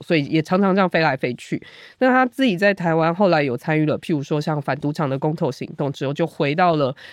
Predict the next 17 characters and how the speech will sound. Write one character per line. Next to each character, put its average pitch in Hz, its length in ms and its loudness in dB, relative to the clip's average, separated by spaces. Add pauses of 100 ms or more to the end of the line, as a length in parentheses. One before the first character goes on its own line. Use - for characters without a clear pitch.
马 139 200 -2
祖， - 220 -6
那 156 100 0
就 170 100 -2
开 175 160 -2
始 165 200 -2
从 127 240 -4
事， 143 360 -2
呃， - 200 -6
带 170 160 2
领 147 200 -4
家 143 200 -2
乡 151 160 -6
的 156 100 -2
青 165 240 -2
年 143 160 0
做 151 240 -2